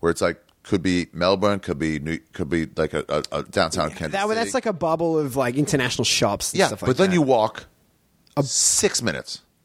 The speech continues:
Speaker 2: Yeah.
Speaker 1: and you're in China.
Speaker 2: Yeah, or even, like, th-, even just, like,
Speaker 1: like, in between there and the embassy.
Speaker 2: even just go, like, like, down an alleyway.
Speaker 1: Yeah, yeah.
Speaker 2: Suddenly you're like, "Oh, whoa, I'm
Speaker 1: You
Speaker 2: not."
Speaker 1: see a guy sweeping with a broom that's been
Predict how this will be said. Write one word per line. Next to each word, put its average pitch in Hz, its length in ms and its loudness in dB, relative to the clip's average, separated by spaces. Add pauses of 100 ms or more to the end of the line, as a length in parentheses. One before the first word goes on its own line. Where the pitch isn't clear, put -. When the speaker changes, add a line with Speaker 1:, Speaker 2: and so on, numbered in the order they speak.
(160)
Speaker 2:
Yeah. 120 260 2
Speaker 1:
and 107 160 2
you're 107 380 4
in 87 160 -2
China. 62 380 -8 (640)
Speaker 2:
Yeah, 190 160 2
or 196 80 4
even, 262 180 2
like, 254 200 2
th-, - 280 -4
even 214 320 2
just, 220 240 0
like, 180 140 2
Speaker 1:
like, 123 120 0
in 160 80 0
between 170 300 2
there 139 260 2
and 127 100 2
the 110 120 2
embassy. 104 300 2
Speaker 2:
even 214 120 2
just - 140 -2
go, 294 100 4
like, 226 240 2
like, 156 240 0
down 147 280 2
an 147 80 2
alleyway. 131 540 0
Speaker 1:
Yeah, 95 180 2
yeah. - 40 -10
Speaker 2:
Suddenly 165 520 2
you're 135 80 4
like, 120 120 2
"Oh, 123 80 2
whoa, 123 340 2
I'm 113 100 0
Speaker 1:
You 127 80 2
Speaker 2:
not." 127 100 4
Speaker 1:
see 120 60 4
a 110 40 0
guy 107 260 2
sweeping 107 540 -2
with 98 140 0
a 92 40 -2
broom 95 460 2
that's 85 220 0
been 85 240 -2